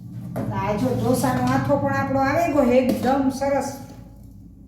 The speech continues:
ને આપણે આ મસાલો પણ આપણે ઢોસાનો વઘારી લઈએ. અને લીલી ચટણી આપણે આ બનાવી છે. ટોપરું ને ઈ બધું, અ, લીલી ચટણીમાં મરચાં, ટોપરું,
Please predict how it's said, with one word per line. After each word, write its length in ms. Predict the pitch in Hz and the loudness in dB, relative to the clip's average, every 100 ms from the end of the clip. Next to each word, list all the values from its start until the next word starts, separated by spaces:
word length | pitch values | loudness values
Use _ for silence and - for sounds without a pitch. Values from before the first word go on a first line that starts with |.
| - - - - - - | -18 -16 -16 -16 -16 -8
ને 60 | 220 | -6
આપણે 360 | 226 - - 277 | -2 0 2 2
આ 100 | 269 | 2
મસાલો 560 | 240 269 302 294 302 | 0 0 0 2 4
પણ 180 | 302 302 | 4 2
આપણે 200 | 285 285 | 0 0
ઢોસાનો 540 | 277 269 277 294 285 | 2 2 2 2 2
વઘારી 520 | 277 277 269 330 359 311 | 4 2 2 2 2 2
લઈએ. 600 | 269 262 220 - - - - - - - - - - - - | 2 2 0 -4 -10 -12 -16 -16 -18 -18 -16 -14 -14 -14 -6
અને 580 | 233 240 254 247 240 240 240 | 0 2 2 2 0 2 4
લીલી 340 | 269 311 311 | 4 4 4
ચટણી 420 | 311 311 320 339 | 2 2 2 0
આપણે 280 | 320 302 277 | 2 2 2
આ 80 | 254 | 2
બનાવી 540 | 233 254 240 240 240 | 2 2 0 0 0
છે. 400 | 226 269 - - - - - - - - - - - - - - | 2 4 4 0 -12 -18 -20 -20 -20 -20 -20 -20 -20 -20 -16 2
ટોપરું 540 | 285 302 294 277 269 | 4 4 4 0 2
ને 80 | 262 | 4
ઈ 120 | 269 | 4
બધું, 320 | 254 262 254 | 2 2 0
અ, 500 | 277 269 262 254 247 | 0 2 2 2 0
લીલી 360 | 240 247 269 269 | 0 0 0 0
ચટણીમાં 540 | 269 277 269 254 254 | -2 -2 0 2 4
મરચાં, 680 | 233 277 269 277 262 262 240 | 4 2 0 0 0 0 0
ટોપરું, 800 | 262 269 269 269 269 269 269 - | 2 0 0 -2 -2 -2 -2 -4